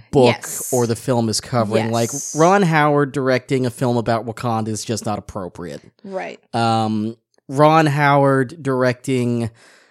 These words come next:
Speaker 1: a film that features Black Panther
Speaker 2: Yes.
Speaker 1: no-, is not necessarily
Speaker 2: Right.
Speaker 1: inappropriate.
Speaker 2: Or better yet, 'cause I'm staring at her right now, Ron <laughs> Howard dir-, directing a movie about Rey Sloane. <laughs>
Speaker 1: Yeah.
Speaker 2: 'Cause she's in Star Wars.
Speaker 1: Yeah.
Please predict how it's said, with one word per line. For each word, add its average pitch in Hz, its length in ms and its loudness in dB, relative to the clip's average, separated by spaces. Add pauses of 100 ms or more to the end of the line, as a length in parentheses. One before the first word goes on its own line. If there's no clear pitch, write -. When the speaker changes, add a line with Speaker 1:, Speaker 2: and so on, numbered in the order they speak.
(340)
Speaker 1:
a 127 120 2
film 135 440 0
that 120 160 0
features 156 480 -2
Black 113 380 -2
Panther 98 680 -8
Speaker 2:
Yes. - 720 -6
Speaker 1:
no-, 165 200 2
is 143 480 0 (520)
not 135 440 2
necessarily 131 1300 2 (720)
Speaker 2:
Right. 139 80 0
Speaker 1:
inappropriate. 110 520 0
Speaker 2:
Or - 20 -2
better 302 260 6
yet, 269 260 2
'cause 220 160 -10
I'm 208 80 -6
staring 233 420 -6
at 190 120 -8
her 202 120 -6
right 190 200 -4
now, 180 200 -8
Ron 196 220 -4
<laughs> 214 80 -4
Howard 240 400 0
dir-, 277 280 4
directing 269 380 0
a - 40 0
movie 254 180 0
about 214 260 0
Rey 240 160 0
Sloane. 349 380 -2 (480)
<laughs> - 240 -10
Speaker 1:
Yeah. 143 220 -4
Speaker 2:
'Cause 330 200 4
she's - 380 2
in 247 220 0
Star 214 340 0
Wars. 202 400 -4
Speaker 1:
Yeah. 123 220 -2